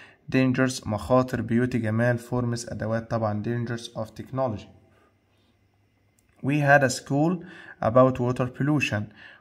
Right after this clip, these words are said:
We were excited. Screen، شاشة، dictionary، قاموس، debate، hub، طبعًا مناقشة، debate. I always my friends when I'm free. لما بكون فاضي بعمل إيه لأصدقائي؟ text، بنتراسل نصيًا،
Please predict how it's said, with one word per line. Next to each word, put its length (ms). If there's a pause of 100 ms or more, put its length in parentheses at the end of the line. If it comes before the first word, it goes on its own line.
(100)
We 260
were 200
excited. 720
Screen، 520
شاشة، 440
dictionary، 720
قاموس، 560 (380)
debate، 420
hub، 320
طبعًا 280
مناقشة، 440
debate. 640 (720)
I 300
always 400
my 180
friends 440
when 100
I'm 180
free. 400
لما 160
بكون 280
فاضي 260
بعمل 260
إيه 60
لأصدقائي؟ 540
text، 260 (600)
بنتراسل 520
نصيًا، 680